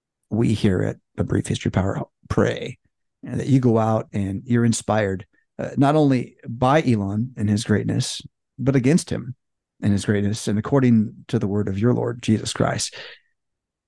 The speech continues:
You're listening to A Brief History of Power. You know where to find us, or you wouldn't be here. The Hebron Collegium is a gap year Bible school for men in Rockford, Illinois. Semi-monastic boot camp for Christian living.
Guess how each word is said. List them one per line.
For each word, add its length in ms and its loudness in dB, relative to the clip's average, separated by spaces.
You're 220 0
listening 260 4
to 80 4
A 20 -4
Brief 180 -2
History 180 -4
of 60 -10
Power. 280 4
You 100 -2
know 80 2
where 80 -2
to 60 -2
find 240 -2
us, 160 -14
or 80 0
you 60 4
wouldn't 200 4
be 60 -2
here. 240 -8
The 80 -2
Hebron 240 2
Collegium 540 2
is 120 -6
a 60 -2
gap 300 0
year 160 0
Bible 260 0
school 180 -4
for 140 -4
men 180 4
in 120 2
Rockford, 320 0
Illinois. 460 -2
Semi-monastic 640 0
boot 220 0
camp 180 -2
for 80 -6
Christian 340 -2
living. 280 0